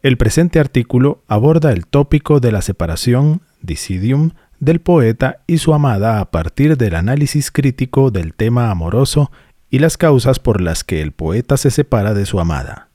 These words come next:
Se determina que tal separación se torna aún más recurrente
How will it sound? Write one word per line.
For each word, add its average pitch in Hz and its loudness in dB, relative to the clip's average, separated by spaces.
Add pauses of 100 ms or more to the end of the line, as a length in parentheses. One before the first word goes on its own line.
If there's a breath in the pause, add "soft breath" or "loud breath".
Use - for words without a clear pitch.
(240)
Se 120 0
determina 110 2
que 76 -8
tal 82 -4
separación 120 -2
se - -2
torna 156 2
aún 113 2
más 123 0
recurrente 135 0